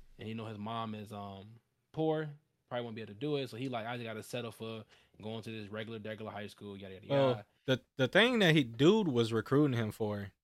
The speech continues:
Speaker 2: is, like, basically, for Americans, there's, like, there's high school, and then, well, for basketball anyways, you go to high school and then you move up. Over in, like, England and stuff,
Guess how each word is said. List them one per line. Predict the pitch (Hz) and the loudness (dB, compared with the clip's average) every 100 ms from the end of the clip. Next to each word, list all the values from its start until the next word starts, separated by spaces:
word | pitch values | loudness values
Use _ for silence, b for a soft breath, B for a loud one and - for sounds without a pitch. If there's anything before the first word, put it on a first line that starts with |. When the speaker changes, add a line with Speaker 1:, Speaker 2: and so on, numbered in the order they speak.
| _ - | _ -4
Speaker 2:
is, | 127 | 2
like, | 117 113 104 - _ _ _ _ _ _ _ _ _ _ _ _ _ _ _ | 4 4 2 -10 _ _ _ _ _ _ _ _ _ _ _ _ _ _ _
basically, | 156 190 - - 185 160 113 - _ _ _ _ _ _ _ | 2 2 2 2 2 2 0 -8 _ _ _ _ _ _ _
for | - 160 | 4 6
Americans, | 131 151 196 185 180 175 - - - _ | 6 6 4 4 2 2 0 -6 -14 _
there's, | 139 135 | -4 0
like, | 123 110 - _ _ | 0 -2 -6 _ _
there's | 123 110 | -2 2
high | 139 170 | 4 6
school, | 180 - 180 185 180 - _ _ _ _ _ _ _ _ | 4 4 6 6 4 -2 _ _ _ _ _ _ _ _
and | 123 117 | 0 2
then, | 120 127 117 107 - - | 2 2 0 -4 -10 -6
well, | 131 | -2
for | 120 120 | 2 6
basketball | 131 127 - 107 104 | 8 6 2 0 0
anyways, | 101 104 98 98 95 _ _ _ | 0 -2 -2 -4 -8 _ _ _
you | 123 | 2
go | 123 | 4
to | 107 | 4
high | 110 135 | 4 4
school | 135 135 131 123 104 | 0 0 0 0 -2
and | 110 | -2
then | 110 | 0
you | 107 | 0
move | 104 107 101 | 0 0 -2
up. | 101 92 _ _ _ _ _ _ _ _ _ _ - | -4 -6 _ _ _ _ _ _ _ _ _ _ 4
Over | 143 165 | 6 8
in, | 160 143 | 8 8
like, | 123 101 _ _ _ _ - | 4 2 _ _ _ _ -2
England | 151 196 202 214 220 | 0 2 2 2 2
and | 208 | 2
stuff, | - 226 220 | 4 4 2